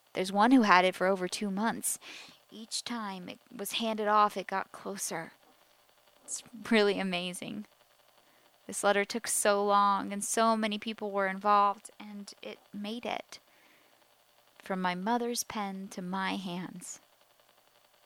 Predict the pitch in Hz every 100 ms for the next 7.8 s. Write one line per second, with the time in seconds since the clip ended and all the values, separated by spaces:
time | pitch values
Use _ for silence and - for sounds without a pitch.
0 | _ _ 180 - 175 170 185 190 165 165
1 | 160 160 170 - 170 170 - 196 180 170
2 | - - 214 208 208 196 190 190 185 185
3 | 196 185 190 190 - - - - - -
4 | - 208 208 214 214 208 208 214 202 196
5 | 196 - 226 226 220 208 208 - 214 -
6 | 185 180 175 196 196 - 196 - - 175
7 | 180 180 180 - 220 220 226 220